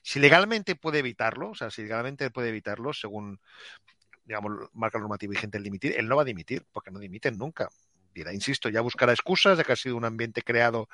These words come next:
por la prensa fascista para intentar que un representante del pueblo escogido, y ya lo vimos con, con el diputado cana-, de Canarias de Podemos,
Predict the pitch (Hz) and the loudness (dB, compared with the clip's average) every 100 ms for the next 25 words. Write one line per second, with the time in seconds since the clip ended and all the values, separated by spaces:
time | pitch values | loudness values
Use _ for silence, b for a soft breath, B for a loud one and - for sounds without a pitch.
0 | B B B - 113 117 117 117 117 110 | B B B -4 -2 0 -2 -2 2 2
1 | 110 107 107 104 - b 104 - 131 - | 2 2 0 -4 -8 b -10 -6 -4 -2
2 | - 113 - 110 107 107 107 101 101 110 | 2 2 2 0 0 -2 -4 -8 -2 0
3 | 107 98 - B B B - 113 110 107 | 0 -2 -14 B B B -8 -6 -4 -4
4 | 117 107 113 113 101 92 117 110 113 110 | -4 -4 -4 -2 -2 -2 -2 0 0 0
5 | 104 95 b b 101 - 113 127 - 110 | -2 -6 b b -12 -6 -4 -4 -4 -6
6 | 110 110 117 123 156 - 123 117 104 104 | -4 0 4 4 2 -2 -4 -4 -6 -10
7 | - 117 110 117 117 113 107 113 120 117 | -6 -4 -4 -4 0 0 2 0 2 2
8 | 113 110 107 104 160 165 | 4 2 0 2 2 2